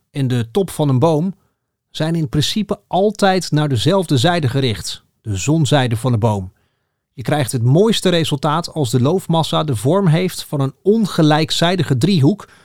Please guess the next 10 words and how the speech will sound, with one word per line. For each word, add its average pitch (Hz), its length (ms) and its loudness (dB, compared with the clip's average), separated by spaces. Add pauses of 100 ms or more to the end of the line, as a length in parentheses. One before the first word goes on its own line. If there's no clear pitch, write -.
(380)
waarbij 113 300 -2
de 104 100 -2
lange 160 260 0
zijde 131 300 2
van 135 160 -4
de 127 80 0
driehoek 131 480 0
de 147 120 4
zonzijde 139 560 2
is. - 440 -8